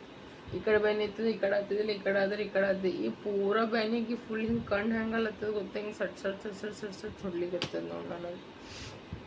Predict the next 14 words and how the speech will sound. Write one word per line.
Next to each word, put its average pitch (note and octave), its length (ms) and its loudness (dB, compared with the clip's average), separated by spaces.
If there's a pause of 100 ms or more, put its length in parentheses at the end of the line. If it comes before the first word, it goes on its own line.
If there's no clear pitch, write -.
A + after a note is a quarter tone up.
(220)
ಅವ್ನಿಗೆ, G#3+ 340 4
ಅವನು G#3 280 6
ಶಾಕ್ G#3 300 4
ಅಲತ್ತಾನ, G3+ 340 0
"ಅಕ್ಕ F#3+ 160 0
ಏನಾಗ್ಯದ F#3 600 4
ಅಕ್ಕ, F3+ 160 0
ನಿನಗೆ F#3 420 0
ಏನಾಗ್ಯದ?" E3 320 -2
ಅಂತ - 260 -6
ಕೇಳಕತ್ತಾನ E3 580 -6
ಅವಾಗ, E3 340 -6
ಅವಾಗಿನ D#3+ 320 -4
ಹಿಡಿದು. E3+ 320 -6